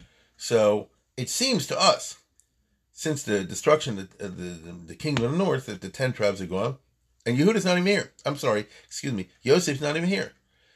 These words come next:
Here we're talking about Yosef and all his talents, all the rest of it. Whatever happened to Ephraim and Manasseh? They went down the tubes. What is it, uh, twenty-five, twenty-seven hundred years ago,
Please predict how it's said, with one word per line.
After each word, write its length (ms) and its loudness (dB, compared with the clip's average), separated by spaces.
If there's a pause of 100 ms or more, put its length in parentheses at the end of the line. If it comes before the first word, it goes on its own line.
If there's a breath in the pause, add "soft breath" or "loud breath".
Here 160 0
we're 80 0
talking 200 2
about 120 0
Yosef 340 2
and 80 -2
all 120 2
his 100 -4
talents, 320 -2
all 100 -2
the 80 -6
rest 220 -2
of 80 -2
it. 80 -14 (320 loud breath)
Whatever 280 6
happened 220 4
to 80 -2
Ephraim 300 -2
and 100 -2
Manasseh? 360 0
They 120 -2
went 200 -2
down 200 -2
the 80 -4
tubes. 400 -6 (1040 loud breath)
What 140 2
is 100 -2
it, 200 -6
uh, 480 -2
twenty-five, 1200 -2
twenty-seven 640 -4
hundred 240 -6
years 240 -2
ago, 260 0